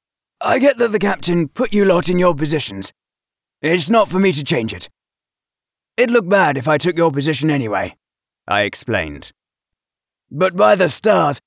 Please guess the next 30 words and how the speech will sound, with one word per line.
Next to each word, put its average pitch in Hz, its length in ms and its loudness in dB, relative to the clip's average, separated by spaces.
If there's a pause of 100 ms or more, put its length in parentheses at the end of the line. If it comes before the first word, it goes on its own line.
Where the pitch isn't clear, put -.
(100)
none 269 240 2
of 180 80 0
you 170 160 2
know 226 260 4
what 214 200 2
you're 190 100 2
doing. 127 440 -2 (680)
You've 233 220 0
picked 214 300 0
up 165 180 0
some 185 140 0
of 170 80 2
the 160 80 2
right 147 160 0
jargon 180 400 2
and 147 120 0
methods, 175 440 -2 (320)
but 240 100 2
it's 202 140 -4
best 214 260 2
for 226 60 -2
the 220 160 4
whole 214 260 4
that 202 120 0
you 220 140 2
leave 226 280 2
off 190 160 2
orders 131 500 2
and 143 160 -2
supervision." 143 680 -2